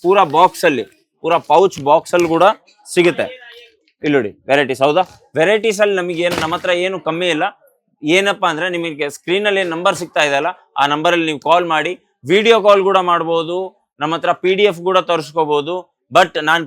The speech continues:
ಪ್ರತಿ ಒಂದು ವಿಡಿಯೋದಲ್ಲಿ ನಾನ್ ಸ್ಪೆಷಲಿ ಹೇಳ್ತೀನಿ, ಒಂದ್ಸಲ ಬಂದು ವಿಸಿಟ್ ಮಾಡಿ, ಅವಾಗೆ ನಿಮಗೆ ಗೊತ್ತಾಗ್ಬೋದು. ಯಾಕಂದ್ರೆ ಪ-, ಅಕ್ಕಪಕ್ಕ ಆಟೋದವ್ರು ಆಯ್ತು, ಇಲ್ಲೆಲ್ಲ ಏನಂದ್ರೆ ಎಲ್ಲರೂ ಕಮಿಷನ್ನಿಗೋಸ್ಕರ ನೋಡ್ತಾ ಇರ್ತಾರೆ.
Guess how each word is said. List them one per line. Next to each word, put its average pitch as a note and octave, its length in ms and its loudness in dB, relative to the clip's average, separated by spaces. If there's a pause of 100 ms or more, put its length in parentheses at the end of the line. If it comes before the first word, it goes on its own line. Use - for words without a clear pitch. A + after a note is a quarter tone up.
ಪ್ರತಿ E3 300 -6 (180)
ಒಂದು G3+ 180 0 (120)
ವಿಡಿಯೋದಲ್ಲಿ F3+ 480 0
ನಾನ್ D#3+ 160 -8
ಸ್ಪೆಷಲಿ A3 480 -2
ಹೇಳ್ತೀನಿ, E3 400 -4
ಒಂದ್ಸಲ D#3+ 240 -4 (260)
ಬಂದು G#3 300 0 (240)
ವಿಸಿಟ್ E3 400 -2
ಮಾಡಿ, E3 200 2 (440)
ಅವಾಗೆ G3 280 4
ನಿಮಗೆ F3 220 -4
ಗೊತ್ತಾಗ್ಬೋದು. D#3 520 0 (120)
ಯಾಕಂದ್ರೆ D#3+ 320 -2 (540)
ಪ-, D3+ 120 4 (100)
ಅಕ್ಕಪಕ್ಕ F3 440 0 (160)
ಆಟೋದವ್ರು E3 500 2
ಆಯ್ತು, D3 300 -2 (460)
ಇಲ್ಲೆಲ್ಲ D#3+ 260 2 (160)
ಏನಂದ್ರೆ F3 300 -4 (140)
ಎಲ್ಲರೂ E3+ 240 -4 (100)
ಕಮಿಷನ್ನಿಗೋಸ್ಕರ E3 840 -4 (680)
ನೋಡ್ತಾ E3+ 300 2
ಇರ್ತಾರೆ. B2 260 -6